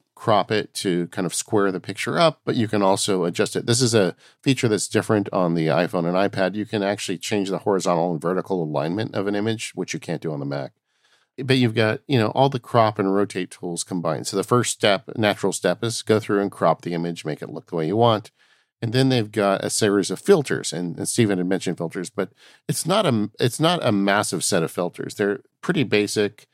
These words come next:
but they cover the essentials, you know, uh, three different kinds of black and white, three different kinds of warmth, you know, just the basics.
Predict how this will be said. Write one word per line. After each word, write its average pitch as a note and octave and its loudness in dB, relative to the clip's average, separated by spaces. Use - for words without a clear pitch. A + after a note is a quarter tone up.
but G#2 0
they G#2+ 2
cover A2+ 0
the G#2+ -2
essentials, - 0
you G2+ 2
know, E2+ 0
uh, B2 -8
three B2 2
different G#2+ 2
kinds F2 -2
of E2+ -14
black E2+ -2
and - -4
white, D3 2
three G#2 -2
different F2 -4
kinds E2 -4
of D2+ -6
warmth, A#2 2
you - 2
know, F#2+ 4
just - 0
the C3 -10
basics. - -2